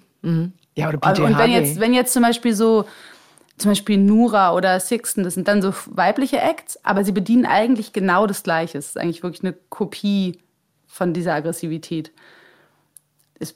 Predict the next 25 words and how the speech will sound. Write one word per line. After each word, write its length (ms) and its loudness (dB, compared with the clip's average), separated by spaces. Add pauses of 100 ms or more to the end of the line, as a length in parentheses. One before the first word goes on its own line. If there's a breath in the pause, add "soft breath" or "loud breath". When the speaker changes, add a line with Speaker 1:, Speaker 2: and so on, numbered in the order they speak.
(140)
Speaker 2:
ist 120 -14
mir 80 -4
immer 160 -6
aufgefallen. 380 -14 (600)
Speaker 1:
Mhm, 300 0
mhm. 300 -4 (340 loud breath)
Und 160 0
glaubst 320 -2
du, 160 0
ähm, 400 0
also, 220 -2 (580)
ja, 280 -2
und 280 -4 (300)
gibt's 360 -6
irgendwas, 760 0
wo 180 -2
man 320 0
sagen 380 -2
müsste, 360 -2
dass 280 -4
halt, 360 -2
äh, 220 -2
Frauen 420 -2
im 120 0
Musikgeschäft, 1000 -4